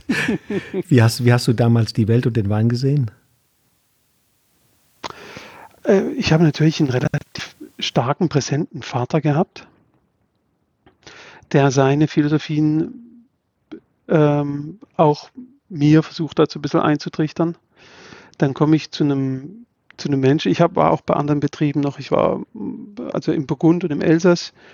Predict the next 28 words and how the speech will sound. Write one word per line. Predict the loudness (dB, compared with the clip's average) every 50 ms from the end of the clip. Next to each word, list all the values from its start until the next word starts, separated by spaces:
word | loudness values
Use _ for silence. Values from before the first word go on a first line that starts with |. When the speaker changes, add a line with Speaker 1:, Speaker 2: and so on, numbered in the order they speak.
| _ _ _ _
Speaker 1:
konnte | -2 0 0 0
ich | -4 -8 _
während | -10 -10 -10 -10 -8 2 4 4 4 4 2 0 2
der | 2 2
Lehre | 4 4 4 4 4 2
oder | 0 0
vorm | 0 0 -2 -2
Studium | -2 -4 -4 -2 0 2 2
mal | 4 4
noch | 2 2 0 2
hin, | 2 2 2 4 0 -2 -4 -8 _ _ _ -20 -20 -20 -20 -20 -20 -20 _ _ _
ähm, | -4 0 2 4 4 4 2 0 -2 -2 -4 -8 -10 -12 -14 -14
und | -2 -2 0 2 2
hatte | 0 0 2 0 0
auch | 0 -2
zwei | -2 0 0 0
tolle | 0 0 0 0 2
Lehrbetriebe, | 2 2 0 0 0 -2 -2 -2 -2 0 4 2 2 2 0 -4 -12 -16 -18 _ _
wo | -2 0 0
ich | 0 0 0
war, | 0 2 2 4 2 2 0 -2 -6 -16 -18 -20 -20 -20 -8 0
ähm, | 2 2 4 4 2 0 -2 -6 -10 -10 -12 -16 -18 _ -20 -20 -20 _ -20 -16 -6
also | -6 0 0 0 0
um | 0 -4 -6 -4 -2 0
meine | 0 2 2 2
Lehre | 2 4 4 4 4 2
zu | 0 0 0
machen. | 2 2 2 2 0 -4